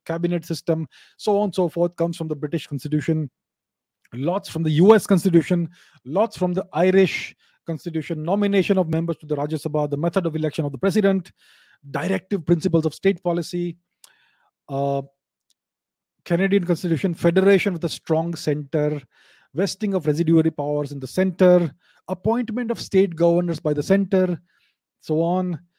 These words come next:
Uh, the Australian Constitution, concurrent list, freedom of trade, blah, blah, blah, joint sitting of two houses of parliament.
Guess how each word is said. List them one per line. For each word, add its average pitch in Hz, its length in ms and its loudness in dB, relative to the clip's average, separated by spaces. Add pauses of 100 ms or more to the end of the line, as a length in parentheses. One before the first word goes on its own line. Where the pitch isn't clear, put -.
(640)
Uh, 143 220 -2
the 143 160 -6
Australian 190 420 0
Constitution, 165 580 0 (240)
concurrent 175 560 2
list, 156 300 -2
freedom 160 300 0
of 165 160 -2
trade, 156 260 0
blah, 143 240 0
blah, 143 220 0
blah, 143 240 -2
joint 143 320 -2
sitting 151 240 -8
of 139 120 -8
two 156 200 4
houses 143 240 -2
of 131 100 -6
parliament. 180 560 0